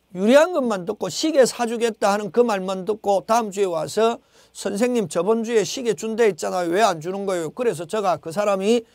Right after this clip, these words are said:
어, 잔주한단 말이죠. 어, 뒤에서 막 엎드려서 잔주한단 말이죠. 그래서 열받지만 참았잖아요.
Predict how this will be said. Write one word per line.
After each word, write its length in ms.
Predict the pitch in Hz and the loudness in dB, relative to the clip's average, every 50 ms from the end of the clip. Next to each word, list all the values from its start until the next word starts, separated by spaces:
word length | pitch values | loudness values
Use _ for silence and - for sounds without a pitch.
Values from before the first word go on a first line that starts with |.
| _ _ _ _ _ - | _ _ _ _ _ 2
어, 280 | 214 208 202 190 175 151 - | 4 4 4 4 2 0 -4
잔주한단 720 | - 185 196 226 240 240 269 226 180 160 165 214 226 202 | -6 -4 -2 -2 4 6 4 4 4 4 2 2 2 2
말이죠. 800 | 175 156 147 151 147 156 196 180 147 135 143 175 220 262 294 - _ _ _ | 0 -4 -6 -6 -6 -4 -4 -4 -2 -2 -2 -2 -2 -2 -4 -8 _ _ _
어, 160 | - 175 165 | -10 -10 -8
뒤에서 360 | - 175 175 185 175 208 190 | -4 -4 -2 -2 -2 -2 -4
막 220 | 165 175 175 180 - | -2 -2 -4 -4 -4
엎드려서 480 | 156 - - 220 202 190 170 147 151 | -8 -4 -4 -2 0 0 -2 -4 -8
잔주한단 600 | - 165 160 180 190 196 151 127 143 151 170 160 | -6 -6 -6 -4 -2 -4 -4 -4 -2 -4 -4 -4
말이죠. 420 | 143 143 135 135 - 160 143 - - _ _ _ _ _ - | -4 -12 -12 -12 -12 -12 -12 -12 -14 _ _ _ _ _ -12
그래서 300 | 185 175 156 180 151 _ _ _ _ - | -10 -8 -8 -8 -10 _ _ _ _ -6
열받지만 640 | 160 190 220 202 190 160 - - 196 202 180 151 | 0 0 0 0 0 -6 -8 -8 -6 -6 -6 -6
참았잖아요. 880 | - - - 202 220 208 - - 180 175 165 151 151 151 160 196 240 | -8 -12 -4 0 0 0 0 0 -4 -2 -2 -4 -4 -2 0 0 0